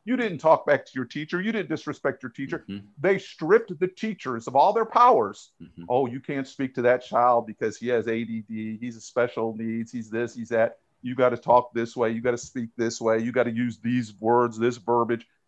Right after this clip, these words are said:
Speaker 1: They stripped the teachers of all these powers until they can't teach anymore. I was also a substitute teacher. And you, you can't teach anymore because the kids are so out of control and the teachers aren't allowed to do anything.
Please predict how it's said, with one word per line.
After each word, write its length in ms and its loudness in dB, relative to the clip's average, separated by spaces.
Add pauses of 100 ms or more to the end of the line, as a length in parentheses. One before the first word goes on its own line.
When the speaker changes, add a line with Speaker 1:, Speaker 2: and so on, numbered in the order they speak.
(180)
Speaker 1:
They 120 2
stripped 380 0
the 60 -4
teachers 440 -6
of 60 2
all 120 8
these 160 -6
powers 480 2
until 240 -6
they 160 0
can't 260 -8
teach 240 -16
anymore. 240 0
I 60 8
was 160 2
also 320 6
a 60 -2
substitute 480 -2
teacher. 400 -6 (440)
And 240 -2 (680)
you, 180 -8
you 180 -10
can't 280 -6
teach 240 -6
anymore 280 0
because 300 -4
the 80 -10
kids 260 -6
are 80 -4
so 400 4
out 140 8
of 60 -2
control 880 0 (180)
and 80 -2
the 60 0
teachers 380 -6
aren't 160 2
allowed 220 2
to 80 -8
do 180 -2
anything. 340 -6